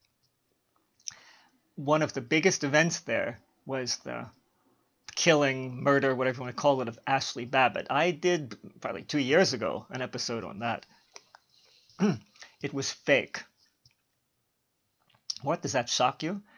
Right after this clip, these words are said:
If you haven't listened to my past episode? Why am I saying that was fake? Because the left says,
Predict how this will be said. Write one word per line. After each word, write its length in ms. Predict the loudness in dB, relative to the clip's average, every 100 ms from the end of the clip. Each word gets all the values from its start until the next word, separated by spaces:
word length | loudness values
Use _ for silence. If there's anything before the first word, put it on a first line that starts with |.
| _ _
If 80 |
you 60 | -6
haven't 260 | -4 -4 -6
listened 200 | -6 -6
to 40 |
my 40 |
past 300 | -4 -4 -2
episode? 480 | -6 -8 -4 -4 -4 -8 _ _ _ _
Why 120 | 0 0
am 100 | 0
I 40 |
saying 220 | -2 -2
that 120 | -2
was 140 | -8 -4
fake? 220 | -2 -2
Because 180 | -6 -6
the 100 | 6
left 300 | 8 8 2
says, 460 | 2 4 2 -2